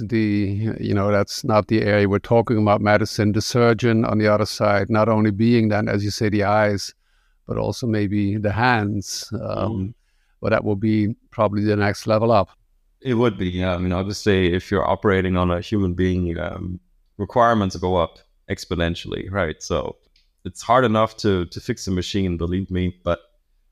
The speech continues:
Speaker 2: operating on a human, although that's also a scenario, of course, um, it's, it's next level. I agree. <laughs>
Speaker 1: Good.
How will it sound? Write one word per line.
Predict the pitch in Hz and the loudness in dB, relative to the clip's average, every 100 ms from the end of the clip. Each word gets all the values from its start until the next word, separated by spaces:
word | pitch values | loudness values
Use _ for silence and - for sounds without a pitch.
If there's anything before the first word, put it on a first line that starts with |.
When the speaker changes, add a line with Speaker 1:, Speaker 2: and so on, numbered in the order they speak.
| - | -6
Speaker 2:
operating | 113 113 101 101 | 0 0 2 0
on | 95 | -2
a | |
human, | 92 123 117 110 | -2 0 0 2
although | 113 113 117 | 2 2 4
that's | 120 - | 2 2
also | 127 131 - 113 | 2 2 2 -2
a | |
scenario, | - 101 110 110 87 | 0 0 2 2 0
of | 87 | -4
course, | - 131 92 98 - - - | -6 -4 -2 -2 -6 -8 -4
um, | 90 87 87 90 - | -2 0 -2 -8 -8
it's, | 95 _ _ | -16 _ _
it's | _ _ | _ _
next | 85 - 85 | -20 -20 -20
level. | 78 76 _ | -20 -20 _
I | 78 _ _ _ _ _ 143 | -20 _ _ _ _ _ -10
agree. | - - | -10 -20
<laughs> | _ _ | _ _
Speaker 1:
Good. | 147 117 | 2 2